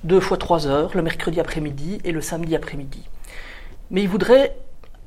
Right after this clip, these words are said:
avoir plus son fils, et donc il a intenté une, une procédure auprès du tribunal de la famille pour avoir un, un droit de garde élargi. Et justement, le lendemain,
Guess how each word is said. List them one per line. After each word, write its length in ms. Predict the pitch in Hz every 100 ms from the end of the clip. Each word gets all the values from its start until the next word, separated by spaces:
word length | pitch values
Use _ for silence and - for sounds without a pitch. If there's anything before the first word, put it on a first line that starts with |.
| - - -
avoir 300 | 202 208 -
plus 200 | - 254
son 240 | - 185
fils, 400 | 160 - 262 320
et 80 | 214
donc 240 | 180 262 226
il 80 |
a 60 | 196
intenté 440 | 185 165 160 226
une, 360 | 240 185 165 156
une 100 | 165
procédure 540 | - 190 - 160 185 -
auprès 200 | - 156
du 100 | 156
tribunal 400 | 160 147 151 147
de 40 |
la 80 | 135
famille 380 | - 143 214 302 - - -
pour 140 | 165
avoir 240 | 180 175 165
un, 100 | 156
un 120 | - 151
droit 200 | - 151
de 80 |
garde 380 | 151 196 196 175 -
élargi. 460 | 165 160 135 - - - - - - - - - - - - - - - - 185
Et 60 |
justement, 760 | 175 254 - 240 196 262 349 -
le 160 | 202 269
lendemain, 580 | 269 202 175 185 233